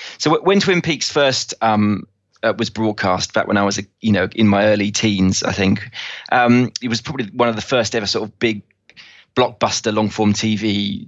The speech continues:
shows that we're kind of so familiar with now. And it was very simple. Laura Palmer, the,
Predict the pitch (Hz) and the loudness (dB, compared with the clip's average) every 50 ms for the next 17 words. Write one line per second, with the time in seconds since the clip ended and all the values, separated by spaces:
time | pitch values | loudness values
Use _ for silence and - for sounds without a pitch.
0 | - 80 - - - 104 90 - 62 - - 101 - 104 101 - - 98 101 98 | -8 -4 -2 0 2 2 0 0 -2 -6 -8 -6 -6 -6 -6 -2 0 2 2 2
1 | - 104 92 - 107 104 101 95 95 95 - 110 98 92 95 98 - - - - | 0 -2 0 2 2 2 2 0 -2 0 0 2 2 2 0 -2 -4 -6 -10 -10
2 | - - - - 123 139 131 139 113 - 185 180 - - 190 170 147 - - 95 | -10 -8 0 2 2 4 4 2 2 2 2 2 2 2 2 2 2 0 -2 -8
3 | 95 - - _ - - - - - - 139 160 170 175 165 - - 143 131 120 | -8 -8 -14 _ -20 -20 -20 -20 -4 0 2 4 4 4 4 2 2 2 2 4
4 | 110 110 110 113 117 110 110 107 107 98 | 2 2 0 0 0 0 -2 -4 -4 -6